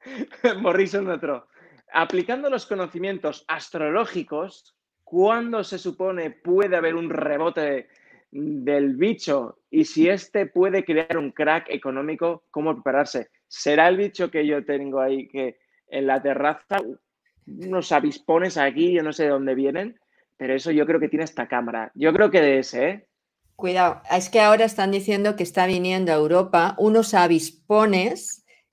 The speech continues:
Speaker 2: que con
Speaker 1: Ya
Speaker 2: los
Speaker 1: está aquí,
Speaker 2: picaduras
Speaker 1: ya, ya ha
Speaker 2: matan a
Speaker 1: llegado.
Speaker 2: una persona. <laughs> Ay, cuidado,
Speaker 1: Ya, ya ha
Speaker 2: cuidado.
Speaker 1: llegado. Pero mira, yo lo que, mira, es-, estaba aquí yo en la terraza tranquilamente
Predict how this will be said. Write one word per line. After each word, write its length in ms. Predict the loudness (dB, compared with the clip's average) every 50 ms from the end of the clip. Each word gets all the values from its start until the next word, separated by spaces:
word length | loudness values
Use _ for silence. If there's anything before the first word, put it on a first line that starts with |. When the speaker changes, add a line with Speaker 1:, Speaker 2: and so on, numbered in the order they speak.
| _
Speaker 2:
que 180 | 0 0 2 4
con 220 | 6 6 6 8
Speaker 1:
Ya 80 | 8 8
Speaker 2:
los 60 | 8
Speaker 1:
está 120 | 8 4 2
aquí, 120 | 2 4 6
Speaker 2:
picaduras 500 | 6 8 10 10 10 10 10 8 6 4
Speaker 1:
ya, 20 |
ya 60 | 2 2
ha 40 |
Speaker 2:
matan 60 | 4 4
a 60 | 4
Speaker 1:
llegado. 160 | 2 2 2
Speaker 2:
una 100 | 2 0
persona. 720 | -2 -2 -4 -4 2 4 6 6 8 6 6 4 2 2 2
<laughs> 200 | 2 4 4 6
Ay, 140 | 6 6 8
cuidado, 100 | 8 8 8 10 10 8 8 8 8
Speaker 1:
Ya, 40 | 8
ya 80 | 10 10
ha 40 |
Speaker 2:
cuidado. 100 | 10 8
Speaker 1:
llegado. 460 | 8 6 6 6 6 4 2 0 0 2
Pero 180 | 2 4 4 6
mira, 260 | 6 6 4 4 2 -4
yo 320 | -4 2 4 4 6 6
lo 180 | 4 4 2 2
que, 240 | 4 4 4 4 2
mira, 240 | 0 0 2 2 0
es-, 320 | 0 0 0 -2 -2 -4 _ _ -4
estaba 380 | -4 -2 0 2 2 4 4
aquí 300 | 2 2 0 -4 -4 -2
yo 80 | 0 0
en 60 | 0
la 140 | 0 0 0
terraza 420 | 0 0 2 2 0 0 0 -2
tranquilamente 840 | -2 -2 -4 -6 -6 -10 -8 -8 -8 -8 -8 -10 -10 -8 -8 -8 _